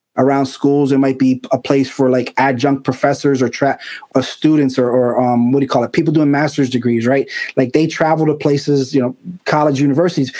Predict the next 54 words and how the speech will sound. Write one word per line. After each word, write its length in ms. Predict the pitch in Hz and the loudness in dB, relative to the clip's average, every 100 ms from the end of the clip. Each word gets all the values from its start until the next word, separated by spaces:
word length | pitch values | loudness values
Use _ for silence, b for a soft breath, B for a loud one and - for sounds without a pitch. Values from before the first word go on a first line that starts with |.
| B - | B -4
but 100 | 127 | 0
they 100 | 147 | 2
don't 180 | 156 151 | 4 2
wanna 140 | 147 | 2
live 160 | 143 139 | 2 2
on 140 | 127 | 0
campus. 440 | 127 151 143 147 135 | 0 -2 0 -2 2
They 120 | 135 | 2
don't 100 | 143 | 2
wanna 140 | 143 | 2
live 180 | 135 135 | 2 2
with, 200 | 131 127 - | 0 0 0
um, 280 | 123 120 120 | 0 0 2
other 420 | 135 135 127 123 _ _ | 2 2 2 -2 _ _
students 520 | - - 185 156 135 135 | -16 0 2 2 0 0
and 100 | 131 | 0
have 140 | 135 | 0
that 160 | 131 127 | 2 2
noise. 320 | 175 151 127 | 2 0 2
They 100 | 135 | 2
need 140 | 139 | 2
a 60 | 131 | 0
quiet 360 | - 147 139 | 0 0 0
place 220 | 147 135 131 | -2 -2 0
away. 400 | 123 160 110 - B B | 2 0 0 -8 B B
So 100 | - | -2
you 120 | 131 160 | 0 0
could 120 | 139 | 0
go 140 | 147 | 2
after 220 | 143 135 127 | 0 -2 -2
just 240 | 139 - - | -2 -6 -2
educators 600 | 156 139 131 135 123 123 | 0 0 0 0 0 0
and 80 | 127 | 0
stuff 220 | - 131 | -2 -2
like 160 | 135 127 | -2 0
that 180 | 151 127 | 0 0
and 120 | - | -2
put 180 | 135 - | -4 -4
your 80 | |
stuff 300 | 127 139 131 - B B 147 | -2 -4 -4 -14 B B 0
in 100 | 139 | 2
a 80 | |
local 300 | 131 139 135 | 2 2 0
college, 500 | 131 143 143 139 117 | 0 0 0 0 0
um, 400 | 127 120 117 131 - | 0 0 0 -2 -4
and, 200 | 135 127 | 0 2
and, 200 | 123 123 | 2 0
you 60 | 143 | 0
know, 140 | 117 | 0
have 260 | 113 143 131 | 0 0 0
a 60 | 127 | 0
place 260 | 151 135 | 0 -2
to 120 | - | 0
rent 280 | 131 160 135 | 0 0 -2